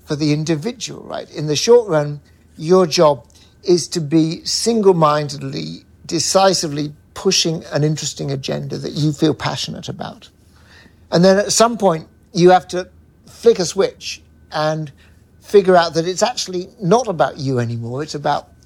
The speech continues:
the people you're pulling with you, because your job is to actually then, you know, open the doors and to, you know, to release the past, the creativity, if you like, of that,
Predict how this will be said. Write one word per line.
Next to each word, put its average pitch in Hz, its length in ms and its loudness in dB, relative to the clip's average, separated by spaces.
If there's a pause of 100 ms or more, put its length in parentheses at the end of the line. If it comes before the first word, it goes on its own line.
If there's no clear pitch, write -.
the 131 80 -12
people 151 300 -6
you're 139 120 -4
pulling 135 380 -6
with 175 280 -2
you, - 240 -14 (440)
because 156 320 0
your 190 140 8
job 170 320 4
is 160 160 -4
to 156 140 0
actually 165 300 0
then, 147 360 -4
you 170 100 -10
know, 139 100 -10
open 165 340 -2
the 147 80 -2
doors 147 480 2
and 151 180 0
to, 147 220 -4 (320)
you 160 80 -4
know, 151 80 -4 (260)
to 165 140 0
release 170 560 4
the 165 120 4
past, 156 460 -2
the 160 80 0
creativity, 170 720 4
if 123 120 -12
you 131 100 -8
like, 127 320 -12 (380)
of 123 120 -12
that, - 200 -10